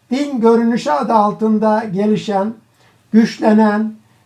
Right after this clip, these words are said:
ve gücü ele geçirince de kendi düşüncesini topluma zorla dayatan despotik bir yönetim şeklidir.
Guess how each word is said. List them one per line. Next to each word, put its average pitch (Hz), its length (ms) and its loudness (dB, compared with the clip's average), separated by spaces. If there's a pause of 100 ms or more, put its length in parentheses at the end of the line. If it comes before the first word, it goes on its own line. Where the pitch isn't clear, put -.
(120)
ve 208 160 0
gücü 202 380 0
ele 349 280 0
geçirince 240 680 0
de 208 180 -2
kendi 269 440 0
düşüncesini 220 720 0
topluma 226 540 0
zorla 233 640 0
dayatan 226 600 -2 (420)
despotik 311 680 -2
bir 247 120 -6
yönetim 202 520 -2
şeklidir. - 580 -12